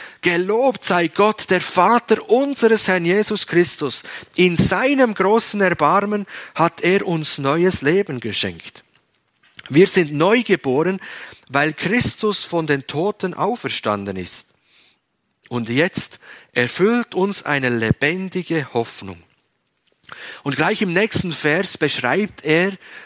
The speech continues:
den Inhalt dieser Hoffnung. Also deshalb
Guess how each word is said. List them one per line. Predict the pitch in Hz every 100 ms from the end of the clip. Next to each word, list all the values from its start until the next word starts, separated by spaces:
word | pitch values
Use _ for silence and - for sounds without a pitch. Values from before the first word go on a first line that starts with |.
| -
den | 135 127
Inhalt | 160 214 233 180 131 113
dieser | 131 127 120
Hoffnung. | 139 - 147 110 95 - -
Also | 135 135 131 -
deshalb | 160 165 165 -